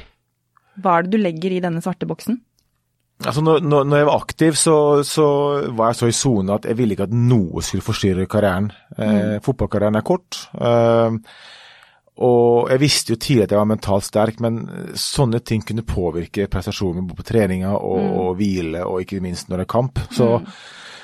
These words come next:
Speaker 2: jeg fant at en, jeg hadde en svart boks. Jeg hadde en unik evne til å, alt som ikke betydde noe der og da,
Speaker 1: Ja.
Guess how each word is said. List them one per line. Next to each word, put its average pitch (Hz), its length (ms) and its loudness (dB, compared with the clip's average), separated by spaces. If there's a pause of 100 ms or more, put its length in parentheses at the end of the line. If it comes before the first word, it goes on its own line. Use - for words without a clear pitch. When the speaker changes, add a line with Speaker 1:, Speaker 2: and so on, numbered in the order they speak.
(560)
Speaker 2:
jeg 139 100 2
fant 139 280 0
at 117 120 -2
en, 127 160 0
jeg 127 80 0
hadde 127 140 0
en 120 120 0
svart 120 180 -2
boks. 151 220 -4
Jeg 156 80 2
hadde 143 140 2
en 147 160 2
unik 139 840 0 (200)
evne 101 480 0
til 120 200 2
å, 123 200 4 (260)
alt 143 300 0
som 151 280 0 (100)
ikke 120 600 0 (340)
betydde 123 400 0
noe 123 140 4
der 117 200 2
og 113 60 -2
da, 151 240 0 (120)
Speaker 1:
Ja. 185 220 -4